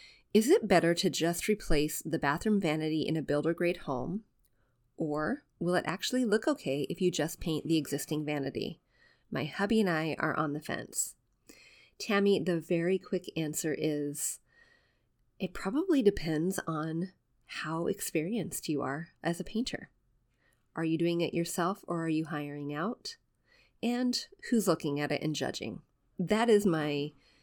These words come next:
quick answer, but I know you want more nuance than that. So we're going to break it down and we're gonna talk a little bit about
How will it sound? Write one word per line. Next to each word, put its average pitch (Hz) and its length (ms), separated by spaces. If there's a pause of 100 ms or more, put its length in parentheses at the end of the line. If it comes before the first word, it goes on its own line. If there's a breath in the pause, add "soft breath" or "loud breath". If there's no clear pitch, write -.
(240 soft breath)
quick - 540
answer, 214 460 (280)
but 185 220
I 196 160
know 185 380
you 160 280
want 165 200
more 151 100
nuance 143 440
than 143 200
that. - 260
So - 160
we're 151 140
going 262 200
to 254 60
break 160 220
it 151 80
down 139 220
and 160 100
we're 165 80
gonna 165 140
talk 277 320
a - 20
little 190 240
bit 160 180
about 143 460